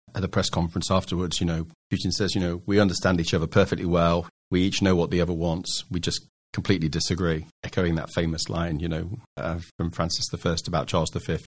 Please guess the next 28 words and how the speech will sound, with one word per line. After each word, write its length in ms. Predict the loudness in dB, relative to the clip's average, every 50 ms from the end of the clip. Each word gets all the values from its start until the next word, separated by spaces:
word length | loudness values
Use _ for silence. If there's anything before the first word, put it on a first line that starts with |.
| _ _ -4
You 120 | 0 0
know, 100 | 2 2
"Why 280 | 2 4 6 6 6 6
are 40 | 6
you 220 | 4 4 2 0
and 100 | -2 -2
Francis 460 | 0 0 0 2 0 0 -2 -2 0 2
fighting?" 440 | 2 2 2 2 0 -2 -2 -2 -2
You 80 | -2
know, 240 | 0 0 -2 -2 -4 -8 -14 _ _ _ _ _ _ _ _ 0
um, 240 | 2 2 4 2 2 2
you 80 | 0
know, 100 | 2 4
"My 120 | 4 4 2
cousin 320 | 4 2 2 4 4 2
and 100 | 2 4
I 180 | 4 4 4 4
are 80 | 2
in 100 | 2 0
perfect 440 | 2 2 2 4 4 2 -2 -2 -4
accord. 500 | -4 0 4 4 6 6 4 2 0 -2 -6 -4
We 100 | -2 0
both 260 | 4 4 4 4 4 2
want 140 | 0 2
the 60 | 2 0
Duchy 320 | 0 -2 0 0 0 2
of 80 | 2 2
Milan." 400 | 2 4 4 4 4 2 0 -2